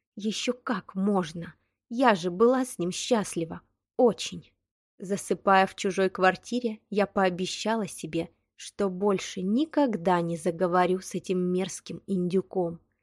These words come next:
Как же я его ненавидела в этот момент, кто бы знал! Ничего, ничего. Уеду куда подальше и не буду никому мешать.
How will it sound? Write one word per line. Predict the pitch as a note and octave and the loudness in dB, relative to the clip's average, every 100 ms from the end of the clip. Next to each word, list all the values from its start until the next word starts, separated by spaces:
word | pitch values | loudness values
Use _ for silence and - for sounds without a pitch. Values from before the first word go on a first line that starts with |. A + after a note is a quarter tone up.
| _ _ _ | _ _ _
Как | - C4 | -8 -6
же | G#3+ F#3+ | -4 -6
я | E3+ G#3 | 0 2
его | G3+ F3+ F#3 | 2 2 0
ненавидела | F#3+ F#3 F#3 F#3 F3 A3 F#3+ F3 E3+ | 2 2 2 0 0 -2 0 -2 -2
в | |
этот | F3 E3+ F3 - | -2 -2 -4 -2
момент, | F3+ F3+ F3 E3 E3 - | -2 0 -2 -4 -10 -16
кто | - _ C#4+ | -20 _ -4
бы | A3 F3+ | -2 -4
знал! | D#3 F3 E3+ D#3+ - _ _ _ _ _ _ _ _ | -4 -6 -4 -8 -12 _ _ _ _ _ _ _ _
Ничего, | A#3 - - G#3 G3 | -8 -6 -6 -6 -4
ничего. | F#3 F#3+ - F3 D#3+ D3+ _ _ _ _ _ | -4 -6 -4 -6 -6 -12 _ _ _ _ _
Уеду | C4+ B3+ C#4 A#3 | 0 4 4 2
куда | - G3+ G3 | 0 0 2
подальше | G3 A3 F#3+ E3+ - - - _ | 2 0 2 -4 -6 -10 -12 _
и | - | 0
не | B3+ A3 | 2 2
буду | F3 G3 F#3+ | 0 -4 -2
никому | E3+ E3 - F3 E3+ | -4 -4 -6 -4 -4
мешать. | E3+ E3+ - E3 - | -6 -6 -6 -8 -10